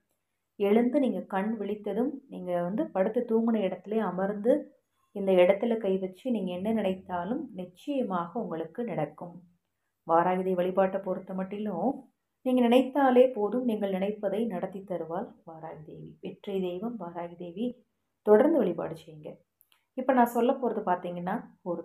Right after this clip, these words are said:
தாந்திரிகம். மனித உடல்ல ஏழு சக்கரங்களை வைத்துத்தான்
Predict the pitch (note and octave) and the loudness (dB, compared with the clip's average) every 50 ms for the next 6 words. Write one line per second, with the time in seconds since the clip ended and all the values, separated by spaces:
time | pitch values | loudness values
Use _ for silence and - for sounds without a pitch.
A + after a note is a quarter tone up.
0 | - F3 E3 D#3+ F#3 F#3+ F#3+ E3 - - D3+ - - _ _ _ _ _ _ _ | -6 -4 -2 -2 0 -2 -2 -4 -8 -10 -14 -18 -18 _ _ _ _ _ _ _
1 | _ _ _ _ - B3 B3+ C4+ E4 F#4 F4+ D4 A#3 G#3 G3+ G3+ G3+ G3+ F#3 F3 | _ _ _ _ 2 6 6 6 6 6 4 4 6 4 4 4 2 0 0 0
2 | F3+ F3+ F3+ G3 A3 A#3 B3 B3 A#3+ A#3+ - G#3 F#3+ - - - C4 B3+ B3+ B3 | 0 -2 0 4 6 8 8 6 6 2 0 -6 -8 -8 -2 0 2 2 2 2
3 | A#3+ A3 G#3 F#3 F3+ F3+ F3+ - F3+ F3 - G#3 A#3+ A#3+ | 2 2 2 0 -2 -2 -4 -6 -8 -8 -6 -4 -4 -2